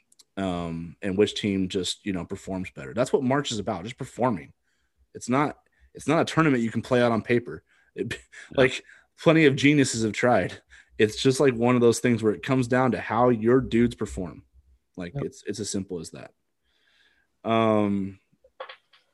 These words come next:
Speaker 2: And, and that's the one thing that's weird about it too, Matt, is, like, I think a lot of people have studied the conference tournaments and, like,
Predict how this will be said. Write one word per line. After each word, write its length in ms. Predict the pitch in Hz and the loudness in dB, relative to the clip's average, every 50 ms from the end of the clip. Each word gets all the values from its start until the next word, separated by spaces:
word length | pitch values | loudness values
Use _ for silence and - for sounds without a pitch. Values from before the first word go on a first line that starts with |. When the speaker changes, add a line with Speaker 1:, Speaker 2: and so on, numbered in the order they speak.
| _ _ | _ _
Speaker 2:
And, 120 | - 98 104 | 2 2 4
and 180 | 110 104 104 | 4 6 4
that's 140 | 120 120 - | 4 4 6
the 80 | 123 107 | 4 4
one 180 | 98 104 92 | 4 4 4
thing 180 | 87 107 95 85 | 4 4 4 4
that's 160 | 80 78 - | 4 2 2
weird 220 | 90 85 90 95 | 4 4 4 4
about 200 | 90 80 80 76 | 4 4 4 2
it 120 | - 87 - | 2 0 0
too, 200 | - 95 92 85 | 2 2 4 4
Matt, 220 | 78 78 82 82 | 4 2 0 -2
is, 140 | 80 73 90 | -2 -2 -2
like, 340 | 82 73 73 71 73 71 - _ _ _ _ _ _ _ _ _ _ _ _ _ - _ _ - | -2 -2 -2 -2 -6 -8 -10 _ _ _ _ _ _ _ _ _ _ _ _ _ -20 _ _ -10
I 60 | - | -4
think 200 | - 92 92 - | -4 -2 0 2
a 60 | 78 | 2
lot 200 | 80 82 85 80 | 4 4 4 2
of 80 | 80 - | 2 2
people 260 | - 92 85 85 78 | 0 0 0 0 0
have 280 | 95 95 92 87 85 - _ _ _ _ _ _ - | 2 2 2 2 0 -4 _ _ _ _ _ _ -20
studied 500 | - - - - - 90 104 101 90 76 | -20 -20 -4 0 2 4 4 4 4 2
the 80 | 82 80 | 0 -2
conference 540 | - - 80 82 80 - - 76 71 - - | 0 -2 -2 -2 -2 -4 -6 -6 -6 -8 -8
tournaments 720 | - 82 82 80 73 73 76 69 - - - - - - _ _ _ _ _ _ _ _ - | -6 -4 -4 -2 -2 -2 -4 -4 -6 -8 -12 -18 -20 -20 _ _ _ _ _ _ _ _ -6
and, 240 | 80 82 78 78 | -6 -4 -4 -6
like, 280 | 76 76 73 71 - _ | -4 -6 -6 -6 -8 _